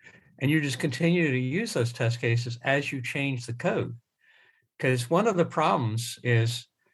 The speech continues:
even if you think you know what you're doing, you don't necessarily know all the interactions of the code. So you make a change in the code,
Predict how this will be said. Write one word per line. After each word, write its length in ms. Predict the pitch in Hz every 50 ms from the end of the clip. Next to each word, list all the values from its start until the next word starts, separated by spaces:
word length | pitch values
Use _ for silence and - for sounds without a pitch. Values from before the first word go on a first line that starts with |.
| _ _ _ _ _ _ _ _
even 240 | - 202 220 254 240
if 160 | 208 - -
you 80 | 180 165
think 260 | - 190 185 175 175
you 80 | 170 151
know 160 | 156 156 143
what 180 | 156 156 -
you're 100 | - 120
doing, 560 | 117 120 147 160 160 123 98 90 92 101 113 120 - _ _ _ _ _ _ _ _ _ _ _ _ -
you 120 | 156 143
don't 200 | 147 175 214 233
necessarily 600 | 240 226 196 170 165 - 185 175 170 165 160 151
know 160 | 143 143 139
all 240 | 143 143 131 139 135
the 140 | 135 131 135
interactions 600 | 131 127 127 127 135 139 - - 127 120 120 110
of 60 | 104
the 140 | 113 117 -
code. 300 | 190 175 160 127 113 113
So 160 | - - 135
you 60 | 131
make 220 | 147 185 226 220 202
a 20 |
change 400 | 175 - 170 151 151 143 127 123
in 60 | 113
the 60 | 107
code, 560 | 113 - - 175 175 160 120 101 92 98 101